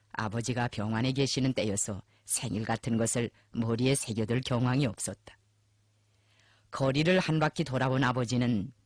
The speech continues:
뜻밖에도 내 손을 잡고 상점으로 들어갔다. 그것은 예상을 뒤집어 엎는 놀라운 나들이였다. 무엇하려고 이 상점에 나를 데리고 들어왔을까?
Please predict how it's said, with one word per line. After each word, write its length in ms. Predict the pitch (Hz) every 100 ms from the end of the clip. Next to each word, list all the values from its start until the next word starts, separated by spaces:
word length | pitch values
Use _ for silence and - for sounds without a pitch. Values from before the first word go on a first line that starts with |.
| _
뜻밖에도 520 | - 117 131 117 143 160
내 160 | 151 127
손을 280 | 131 131
잡고 420 | 135 139 - 151 135
상점으로 640 | - 117 117 127 131 147
들어갔다. 540 | 147 143 139 - - - _ _ _ _ _ _ _ _
그것은 560 | - 113 107 113 107 98
예상을 400 | 113 - 120 135
뒤집어 400 | 131 120 123 113
엎는 380 | 117 117 110 98
놀라운 500 | 104 107 110 120 143
나들이였다. 680 | 135 143 139 - _ - - _ _ _ _ _ _ _ _ _ _
무엇하려고 760 | - 107 120 135 - 143 156
이 160 | 170 165
상점에 460 | - 156 165 165 175
나를 280 | 160 123
데리고 280 | 131 120 117
들어왔을까? 840 | 117 104 101 110 - - - -